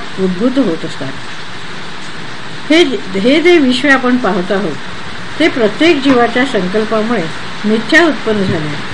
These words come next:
अर्थात त्याचा अस्तही मिथ्याच होय. तत्वदृष्ट्या पाहू गेले तर या विश्वाला उदयही नाही आणि अस्तही नाही.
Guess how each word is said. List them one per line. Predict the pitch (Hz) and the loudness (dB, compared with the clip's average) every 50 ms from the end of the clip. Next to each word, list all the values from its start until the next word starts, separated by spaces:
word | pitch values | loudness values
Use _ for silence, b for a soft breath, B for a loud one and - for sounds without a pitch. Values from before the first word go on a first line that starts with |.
| - - - - - - - - - - - 202 | -8 -8 -8 -8 -8 -8 -8 -8 -8 -2 0 0
अर्थात | 240 254 - 294 240 180 - - - - - - - - - | 0 2 2 2 2 2 0 -2 -6 -8 -6 -6 -6 -2 0
त्याचा | 214 214 214 - 254 | 0 0 4 4 6
अस्तही | 220 196 190 - - - 233 269 302 330 | 6 6 4 2 2 4 4 6 6 6
मिथ्याच | 294 247 202 175 - - 180 170 - - | 4 2 2 0 0 -2 -2 -2 -2 -4
होय. | 175 143 151 - - - - - - - - - - - - - - | -6 -6 -6 -8 -8 -8 -8 -8 -8 -8 -8 -8 -8 -8 -2 2 4
तत्वदृष्ट्या | 285 285 302 320 330 294 285 302 285 - - 294 294 | 4 4 4 2 0 2 2 0 0 2 4 4 4
पाहू | - - 190 190 214 240 | 4 4 4 4 4 4
गेले | 240 233 226 233 226 | 4 6 6 4 4
तर | - 220 180 156 - - - - - - - | 2 0 -2 -2 -2 -6 -8 -8 -6 -2 2
या | 220 226 | 2 4
विश्वाला | 220 214 220 214 - - 240 262 269 247 190 165 - - | 4 4 2 2 0 2 4 4 4 4 4 2 2 2
उदयही | 202 208 208 233 262 269 285 294 | 2 2 4 4 4 4 4 4
नाही | 277 277 294 311 285 | 4 4 4 4 2
आणि | 269 - 240 254 254 | 2 2 2 4 4
अस्तही | 220 196 - - 208 196 175 | 2 0 0 0 2 2 2
नाही. | 160 151 151 | 2 -2 -4